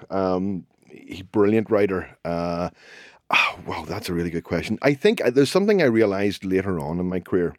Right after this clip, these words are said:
that which would, would have been really helpful to have earlier on. Um, uh, again, I, as I say, I, I like to learn from other writers. Um, writer I admired from a very young age was John Grisham.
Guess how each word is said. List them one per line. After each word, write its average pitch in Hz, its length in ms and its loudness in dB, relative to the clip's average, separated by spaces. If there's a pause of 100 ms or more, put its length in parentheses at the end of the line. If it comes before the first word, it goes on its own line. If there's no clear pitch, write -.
(120)
that 110 120 0
which 110 200 -2
would, 104 120 0
would 110 140 2
have 107 80 2
been 107 160 2
really 117 280 4
helpful 87 500 -2 (360)
to - 80 -14
have 87 220 -2
earlier 82 340 -4
on. 82 280 -6 (560)
Um, 87 760 0
uh, 71 140 -6 (120)
again, 95 420 -2
I, 78 120 -6 (280)
as - 140 -12
I 73 60 -8
say, 80 200 -4
I, 73 180 -6
I - 20 -8
like 78 200 -6
to 76 100 -6
learn 76 280 -6
from 76 200 -8
other 73 160 -8
writers. 78 460 -6 (340)
Um, 78 500 -4
writer 117 340 4
I 101 60 4
admired 90 680 0 (120)
from 85 220 -6
a 78 40 -6
very 92 200 0
young 87 180 -2
age 82 200 -4
was 76 100 -12
John 76 260 -8
Grisham. 73 380 -6